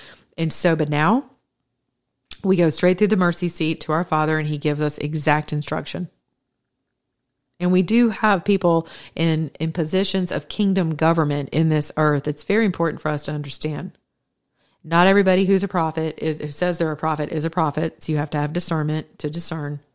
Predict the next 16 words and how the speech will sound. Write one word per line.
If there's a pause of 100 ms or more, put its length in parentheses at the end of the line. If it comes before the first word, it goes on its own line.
(480)
There's
no (180)
other (120)
way (200)
to (240)
God, (460)
G
O
D,
capital (160)
Yah (100)
Elohim. (120)
No
other
way (1040)
to